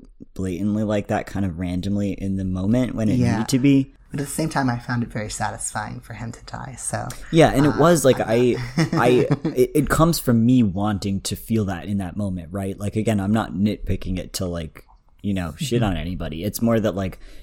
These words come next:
Speaker 1: you want in that moment to be thinking, like, "Yes, what a moment. Like, she finally did this." Like, and ended it, but I was like,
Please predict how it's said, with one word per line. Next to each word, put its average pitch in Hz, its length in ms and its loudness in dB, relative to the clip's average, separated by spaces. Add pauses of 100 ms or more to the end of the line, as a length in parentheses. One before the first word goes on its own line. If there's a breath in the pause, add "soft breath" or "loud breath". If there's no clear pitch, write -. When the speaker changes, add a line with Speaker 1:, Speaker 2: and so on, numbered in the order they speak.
(100)
Speaker 1:
you 117 180 4
want 107 400 0
in 104 120 0
that 98 180 -2
moment 104 340 0
to - 100 -4
be 90 140 -6
thinking, 98 420 -4
like, 87 380 -8 (100)
"Yes, 90 760 -2
what 95 280 -2
a 98 60 -2
moment. 92 480 -2
Like, 90 200 -8
she - 240 -6
finally 95 480 -4
did 98 260 -2
this." 85 320 -4
Like, 87 320 -10 (220)
and 104 160 0
ended 104 320 4
it, 90 240 -6
but 98 200 -4 (120)
I 104 120 2
was 101 180 0
like, 98 180 -2